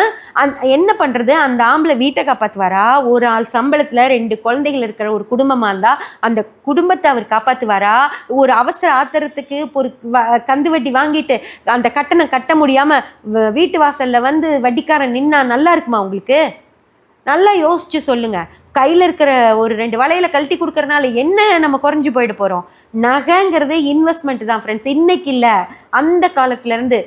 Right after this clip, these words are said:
இங்க மொ-, முதல்லாம் உங்களுக்கு தெரியாது, பெண்களுக்கு சொத்து கிடையாது, சொத்துரிமை கிடையாது.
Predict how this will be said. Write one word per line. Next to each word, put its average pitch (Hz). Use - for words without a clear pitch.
இங்க 233
மொ-, 214
முதல்லாம் 294
உங்களுக்கு 269
தெரியாது, 285
பெண்களுக்கு 302
சொத்து 285
கிடையாது, 226
சொத்துரிமை 285
கிடையாது. 220